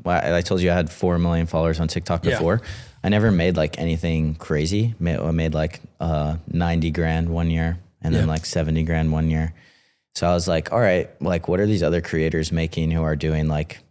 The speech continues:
Speaker 1: half a billion views
Speaker 2: Yeah.
Speaker 1: across all social? Like, what, what are they doing?" Or these bigger creators. So that was just me picking up the phone and just, like, trying to contact everybody. "Hey, what are you charging? What are you making?" Like, I just, I wasn't scared to ask anymore. I'm just like, "Tell me the information. If you're not willing to tell me, I'll ask somebody else."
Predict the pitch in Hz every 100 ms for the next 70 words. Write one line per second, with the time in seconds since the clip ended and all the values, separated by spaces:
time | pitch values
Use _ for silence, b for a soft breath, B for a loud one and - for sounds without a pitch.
0 | _ _ _ - 82 - 78 80 80 78
1 | 76 78 76 76 - 107 90 85 78 -
2 | 76 - 71 - 58 - 67 69 - 78
3 | - 76 78 76 73 73 73 78 b b
4 | b - 76 73 73 78 76 73 78 76
5 | 76 80 92 73 107 156 160 117 110 110
6 | 107 98 90 - - 69 73 123 139 b
7 | b b _ 87 82 82 80 - - 85
8 | 78 78 76 76 80 76 - 76 69 71
9 | 78 101 82 90 85 104 98 71 71 76
10 | 80 85 90 - 62 71 - 85 85 104
11 | 135 - - 117 175 151 - 113 85 65
12 | 98 - 131 139 151 160 - b - 101
13 | 101 98 87 98 104 95 90 87 87 90
14 | - - 80 - 82 76 78 78 76 80
15 | 78 76 71 76 - 80 73 76 -